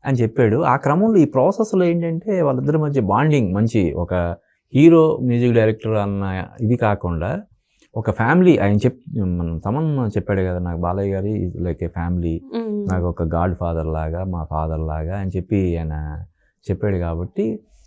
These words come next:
Speaker 1: వాళ్ళు ఆ బాండింగ్ని మరింత ఇది చేయడం కోసం, ఏదైతే తమన్ తన పట్ల, ఆ, తనకు సినిమాలు తగ్గినా పర్లేదు, మిగతా హీరోలు, పెద్ద హీరోలు నాకు అవకాశాలు ఇవ్వకపోయినా పర్వాలేదు అంటే ఇవ్వరని కాదు,
Speaker 2: Hmm.
Speaker 1: జనరల్గా అసలు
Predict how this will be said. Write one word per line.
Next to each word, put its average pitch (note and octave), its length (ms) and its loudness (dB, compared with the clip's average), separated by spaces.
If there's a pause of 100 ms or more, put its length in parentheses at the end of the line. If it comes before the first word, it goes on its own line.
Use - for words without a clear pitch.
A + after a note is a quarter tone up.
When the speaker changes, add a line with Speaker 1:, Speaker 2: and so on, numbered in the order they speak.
(120)
Speaker 1:
వాళ్ళు C3 280 0
ఆ A2 140 2
బాండింగ్ని F#3 580 6
మరింత E3 440 4
ఇది D3 320 6
చేయడం A#2+ 280 6
కోసం, F2+ 380 -2 (240)
ఏదైతే B2+ 420 2
తమన్ A2+ 360 -2
తన G2+ 140 -2
పట్ల, G2 600 -2 (640)
ఆ, G2 80 -2
తనకు F#2+ 240 0
సినిమాలు G#2+ 400 2
తగ్గినా G#2 360 2
పర్లేదు, F#2+ 380 0
మిగతా F#2 360 0
హీరోలు, F#2+ 580 -2 (200)
పెద్ద G2 160 0
హీరోలు G2+ 380 2
నాకు E2+ 200 -2
అవకాశాలు F2+ 480 -4
ఇవ్వకపోయినా G2+ 560 -2
పర్వాలేదు F#2+ 840 0
అంటే D#3 140 4
ఇవ్వరని D#3 460 4
కాదు, G#2 480 4
Speaker 2:
Hmm. A#3+ 460 -8 (460)
Speaker 1:
జనరల్గా F#3 520 6
అసలు F2+ 280 0